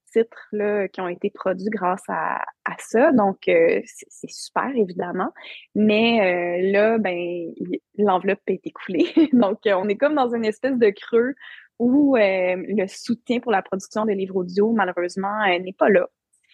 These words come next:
Et, euh, le marché n'est pas encore, euh, arrivé à un point où c'est assez rentable pour investir, euh, cent pour cent des productions de la poche des éditeurs. Donc,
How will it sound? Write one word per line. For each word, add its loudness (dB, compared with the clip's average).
Et, 6
euh, 4
le 4
marché 2
n'est 2
pas 2
encore, 0
euh, -4
arrivé -4
à 2
un -2
point -4
où 0
c'est 0
assez 0
rentable 2
pour -2
investir, -2
euh, 0
cent -2
pour -8
cent -2
des -4
productions -4
de -2
la -2
poche -2
des -6
éditeurs. 0
Donc, 2